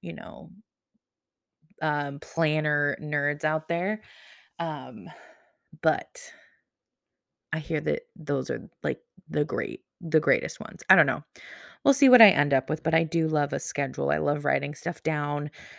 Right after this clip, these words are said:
Um, I'm gonna be doing more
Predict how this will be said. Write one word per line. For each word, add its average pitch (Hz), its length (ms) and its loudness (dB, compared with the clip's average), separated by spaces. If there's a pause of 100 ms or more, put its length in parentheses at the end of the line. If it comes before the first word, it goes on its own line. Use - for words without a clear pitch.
(300)
Um, 147 760 -6 (100)
I'm 160 140 -4
gonna 151 220 -2
be 151 260 -4
doing 147 400 -4
more 147 320 -4